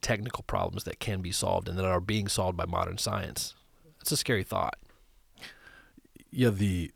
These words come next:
Speaker 2: the thing that I f-, I find intriguing, and I've, I've actually, it's funny, you mentioned that guy's book, um, Yuval, and <sighs> I'm such a dork, 'cause th-, the buy it now button on Amazon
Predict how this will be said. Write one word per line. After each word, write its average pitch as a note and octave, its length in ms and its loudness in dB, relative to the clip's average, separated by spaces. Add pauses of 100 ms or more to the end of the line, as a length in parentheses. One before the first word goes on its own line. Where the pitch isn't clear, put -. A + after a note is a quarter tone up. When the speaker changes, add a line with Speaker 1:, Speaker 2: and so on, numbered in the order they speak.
(1040)
Speaker 2:
the F#2 180 -8
thing A#2+ 220 2
that F2+ 120 4
I F2 100 2
f-, - 140 -6
I G#2+ 60 0
find F#2+ 240 0
intriguing, E2+ 400 0
and F2+ 80 0
I've, F#2+ 180 0
I've F#2+ 160 -2
actually, F#2 440 0 (360)
it's - 140 -4
funny, A#2 160 8
you G#2 80 6
mentioned A#2 260 4
that G#2 60 2
guy's F2+ 200 0
book, F2+ 380 -2
um, D#2+ 280 -4
Yuval, D#2+ 460 -2 (920)
and E2 320 -2 (480)
<sighs> - 500 -10
I'm G2 120 -2
such - 200 0
a F2 60 0
dork, D#2+ 460 -4
'cause F#2 240 -2 (1300)
th-, F2 260 -10
the A#2 80 2
buy D3+ 260 8
it B2 80 2
now G#2 200 4
button A2 380 4
on E2+ 160 2
Amazon G#2 540 2